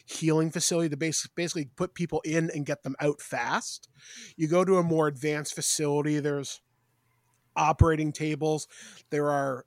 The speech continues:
uh, more of those tanks, but they look more advanced. The liquid in them is a vibrant red this time and looks kinda like,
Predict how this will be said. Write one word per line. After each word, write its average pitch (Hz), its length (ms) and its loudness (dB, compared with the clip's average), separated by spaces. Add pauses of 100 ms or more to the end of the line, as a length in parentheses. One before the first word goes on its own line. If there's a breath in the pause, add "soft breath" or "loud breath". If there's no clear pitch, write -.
uh, 143 220 -4
more 147 360 2
of 139 100 -2
those 143 220 -2
tanks, 151 440 -2
but - 80 -20
they 147 120 0
look 139 260 -4
more 147 260 2
advanced. 143 720 -6
The 143 120 -6
liquid 151 420 -2
in 156 120 2
them 151 260 -2 (480 loud breath)
is 139 260 -4
a 135 220 -6 (100)
vibrant 143 720 -4
red 135 580 -6 (220)
this 160 280 0
time 175 440 0
and 131 140 -2
looks - 240 -6
kinda 147 320 -4
like, 139 260 -4